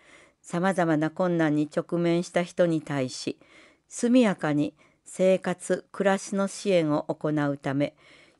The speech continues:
住民税非課税世帯などに対して、一世帯あたり十万円を支給します。詳しくはホームページに掲載しています。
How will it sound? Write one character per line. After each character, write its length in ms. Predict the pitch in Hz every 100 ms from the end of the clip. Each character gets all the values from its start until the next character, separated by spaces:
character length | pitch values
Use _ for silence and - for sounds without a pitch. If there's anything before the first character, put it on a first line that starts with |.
| _
住 280 | - 254 262
民 260 | 262 262 226
税 240 | 175 170
非 80 | 170
課 160 | - 220
税 220 | 220 208
世 200 | - 214
帯 180 | 180 165
な 160 | 160
ど 120 | 151 143
に 140 | 139
対 300 | 143 151 131
し 100 | -
て、 260 | - - - _ _ _ _ _
一 80 | 214
世 260 | - - 247
帯 200 | 233 226
あ 100 | -
た 200 | 196 170
り 180 | 139 - _ _ _ _ _ -
十 240 | 196 226
万 300 | 214 202 196
円 320 | 185 180 175
を 140 | 190 - -
支 200 | - 147
給 240 | 147 139
し 180 | 143 139
ま 140 | 131
す。 280 | 135 - - _ _ _ _ _ _ _ _ _ _ _
詳 240 | - 233
し 180 | 247 -
く 120 | -
は 180 | 180 190 - _
ホ 220 | _ 202
ー 20 | 208
ム 140 | 202
ペ 300 | - 202 180
ー 60 | 160
ジ 160 | 170
に 180 | 175 -
掲 240 | - 156 143
載 260 | 147 139
し 100 | 135
て 140 | - 131
い 80 |
ま 160 | 123 123
す。 240 | - -